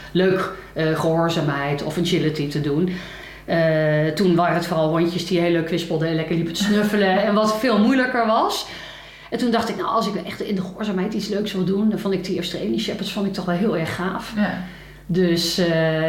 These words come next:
Speaker 1: dus toen, eh, toen, toen is er eigenlijk een klein zaadje geplant. Ik kreeg al die informatie.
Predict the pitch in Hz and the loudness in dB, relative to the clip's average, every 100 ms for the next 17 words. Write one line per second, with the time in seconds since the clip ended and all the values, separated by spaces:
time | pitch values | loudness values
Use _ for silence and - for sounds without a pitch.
0 | 160 220 226 233 247 220 214 202 196 196 | 2 2 2 2 2 2 4 4 2 2
1 | 240 220 254 240 220 214 226 220 220 208 | 2 2 2 0 0 0 0 0 -2 0
2 | 214 202 202 220 - 262 - 247 247 285 | 0 2 0 -2 -4 -8 -6 -4 -2 -2
3 | 226 220 196 202 208 214 196 196 190 208 | -4 -2 -2 0 0 0 0 0 0 2
4 | 233 - 277 339 | 0 0 0 0